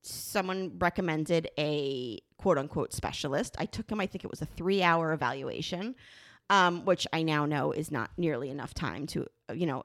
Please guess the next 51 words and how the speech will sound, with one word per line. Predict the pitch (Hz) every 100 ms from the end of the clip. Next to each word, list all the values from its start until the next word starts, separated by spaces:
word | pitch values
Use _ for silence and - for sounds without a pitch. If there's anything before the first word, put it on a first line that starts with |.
| -
evaluate | 165 127 123 127 -
somebody | 156 156 143
fully. | - 160 143 175 220 - - - -
But | 220 190 - - _ _ -
at | 180
the | 262 240
end, | 170 160 226 - _ -
she | -
was | 160 160
like, | 143
"Oh, | 147
yeah, | 240 226 180 175
you | 175
know, | 180 170
he | 190 202
has | 185 165 160
it." | 170
And | 160
she | -
wrote | 151 165
up | 208 -
her | 233
report | 226 - 185 180
and | 180
everything. | 170 180 175 180
And | 180
so | - 202 202 -
I | 170 165 190
scheduled | - - 151 156 175
a |
meeting | 220 359 339 190 220 277 _ _ _ _ _ _ _ _ _ - -
at | 202
his | 220 185
elementary | 180 165 151 -
school, | - - 69 - _ - - - - _
um, | 190 175 165 -
with | 208 196
the | 214
administrators | 190 180 170 170 - 160 156 151
and | 156
I | 147
guess | 143 - -
what, | 156 -
what | 170
is, | -
like, | - -
the |
child | - 151 101 - -
study | - 113 -
team | - 95 147 127
or, | 98